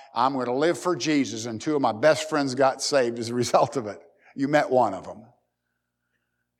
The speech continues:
You know, we can't be ashamed. But we also, on the flip side of that, "He that knoweth to do good and doeth not, to him it is sin." What are we supposed to do?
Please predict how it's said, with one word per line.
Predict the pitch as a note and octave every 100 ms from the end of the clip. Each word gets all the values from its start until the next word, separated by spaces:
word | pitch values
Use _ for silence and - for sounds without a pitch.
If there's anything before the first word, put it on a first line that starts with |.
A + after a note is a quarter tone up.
| _
You | - F3
know, | E3 C3 A2 - - - - - _ _ _ _ _ _ _ _
we | B2
can't | A#2 D3 D3+
be | C3
ashamed. | B2 - F3+ A2 F#2 D#2+ E2 - - - _ _ _ _ _ _ _ _ _ - -
But | G#2+ B2
we | B2+ B2+
also, | C3 G3+ A#3 - C#3 A2+ G2+ -
on | A#2 A#2+
the |
flip | A#2 - A3 A3
side | - B2+ G2+
of | E2+
that, | F2 D#2 E2+ _ _ _ _ _ _ _
"He | C3
that | C3 B2+
knoweth | B2+ C3
to | -
do | A2+ A#2+
good | B2+ C3
and | B2
doeth | B2+ A2
not, | A#2 C3 D#3+
to | A#2
him | A#2
it |
is | A#2
sin." | - D3 G#2
What | A#2+ D#3+
are | F3
we | D#3
supposed | - - D#3 -
to | C3+
do? | F3 B3 -